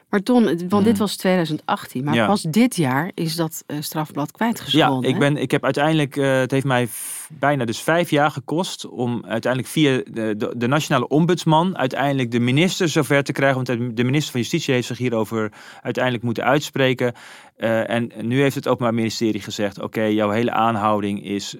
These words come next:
Speaker 2: onjuist, onnodig. Het ziekenhuis heeft een, heeft gedwaald en jij hebt onterecht een strafblad gelezen. Dus nu ben ik o-,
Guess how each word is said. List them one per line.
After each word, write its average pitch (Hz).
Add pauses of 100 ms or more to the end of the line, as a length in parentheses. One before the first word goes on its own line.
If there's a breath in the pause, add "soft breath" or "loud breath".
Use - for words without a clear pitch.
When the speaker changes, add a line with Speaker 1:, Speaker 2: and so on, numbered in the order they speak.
Speaker 2:
onjuist, 107
onnodig. 113
Het 110
ziekenhuis 131
heeft 120
een, 110 (140)
heeft 110
gedwaald 117 (480 loud breath)
en 113
jij 113
hebt 107
onterecht 123
een 110
strafblad 107
gelezen. 104
Dus 135
nu 156
ben 147
ik 135 (120)
o-, 123